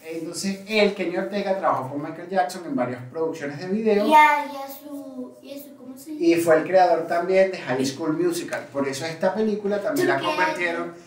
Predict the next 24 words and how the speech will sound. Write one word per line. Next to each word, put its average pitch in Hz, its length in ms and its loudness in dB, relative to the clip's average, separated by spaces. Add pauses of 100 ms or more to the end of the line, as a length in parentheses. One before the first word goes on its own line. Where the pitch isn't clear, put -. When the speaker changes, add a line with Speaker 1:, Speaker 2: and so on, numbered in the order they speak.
(240)
Speaker 2:
together. 165 240 2
Speaker 1:
en 143 160 2
un 139 160 -4
musical. 214 560 2
De 127 140 -4
hecho, 123 160 -6
hay 127 40 -8
varias 143 280 -4
referencias 180 600 -2
a 127 140 -4
High 220 320 -8
School 190 160 -2
Musical. 285 340 2
Speaker 2:
Antes 349 280 0
iba 359 100 -2
a 359 100 -2
ser 349 340 -8 (440)
un 320 1000 -6 (260)
Speaker 1:
Un 147 120 -4
dibujo 160 360 6
animado. 135 580 0
Speaker 2:
No. 240 380 -6 (100)
Speaker 1:
¿Un 135 180 -8
qué? 190 220 -2